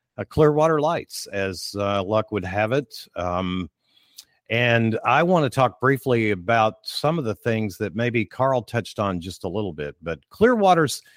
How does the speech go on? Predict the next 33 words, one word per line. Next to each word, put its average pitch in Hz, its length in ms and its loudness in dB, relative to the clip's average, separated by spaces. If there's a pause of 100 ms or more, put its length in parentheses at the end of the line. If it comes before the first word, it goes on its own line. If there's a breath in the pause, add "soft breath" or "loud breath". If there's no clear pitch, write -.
(180 soft breath)
in 135 120 0
a 131 80 4
nutshell, 170 640 4
there's 139 160 2
a 131 40 0
lot 139 240 4
of 139 80 -2
different 123 300 -2
options, 80 400 -8
right, 85 260 -6
for 82 380 -8
aftermarket 101 540 -4
lighting 92 280 -2
on 92 120 -4
your 85 100 -6
motorcycle. 73 560 -8
There's 120 180 -10
a, 160 60 -4
there's 151 240 -2
a 165 140 0
hundred 170 340 -2
different 175 400 -2
people 165 320 -2
making 131 480 2
different 135 400 0
things 143 500 -2 (320 soft breath)
in 156 220 4
all 156 180 6
price 185 360 2
ranges. 73 480 -4 (480)
Um, 104 600 2
what's 123 300 -2
Clearwater's 120 880 0